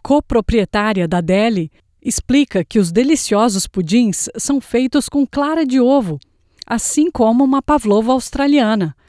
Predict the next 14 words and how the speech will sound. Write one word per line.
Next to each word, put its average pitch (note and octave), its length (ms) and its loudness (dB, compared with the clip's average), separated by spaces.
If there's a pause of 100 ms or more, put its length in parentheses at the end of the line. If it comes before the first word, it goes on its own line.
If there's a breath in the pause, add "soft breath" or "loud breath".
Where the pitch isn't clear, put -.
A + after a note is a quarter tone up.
(280 soft breath)
mas A3 580 -4 (280 soft breath)
tem C4 260 0
caramelo A#3+ 720 2
misturado. F3+ 720 -4 (560 soft breath)
Diz G#3+ 320 2
ela, F3 320 -2 (440 soft breath)
"O D4 120 -2
pudim G3+ 560 0
é A3 120 2
feito B3 380 -2
usando A3+ 320 0
uma A#3 180 -2
técnica A3 480 -2
especial. F3 680 -4